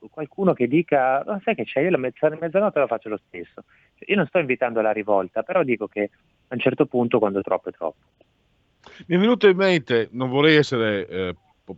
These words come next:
Speaker 2: po-, mancare di rispetto, essere poco serio, scherzoso, anzi, però, eh, nelle mie varie passate vite professionali, alcuni anni ho lavorato in fabbrica e mi ricordo,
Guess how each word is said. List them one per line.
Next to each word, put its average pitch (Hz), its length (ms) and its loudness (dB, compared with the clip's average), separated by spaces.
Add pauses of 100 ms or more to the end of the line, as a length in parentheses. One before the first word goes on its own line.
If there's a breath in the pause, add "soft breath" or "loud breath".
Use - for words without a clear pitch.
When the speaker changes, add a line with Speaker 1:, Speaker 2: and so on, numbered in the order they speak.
(140)
Speaker 2:
po-, 95 220 -14
mancare 87 460 -6
di 92 100 -6
rispetto, 101 380 -8
essere 90 220 -8
poco - 260 -14
serio, 98 420 -2
scherzoso, 95 560 -6
anzi, 95 500 -4 (640 loud breath)
però, 139 460 6
eh, 107 440 -6
nelle 123 280 -4
mie 156 240 4
varie 143 360 2
passate 143 420 -6
vite 120 220 -6
professionali, 113 540 -2
alcuni 123 260 -2
anni 110 120 0
ho 110 80 0
lavorato 98 300 -2
in 95 80 -10
fabbrica 87 420 -6
e 113 40 -4
mi 180 100 2
ricordo, 90 640 -2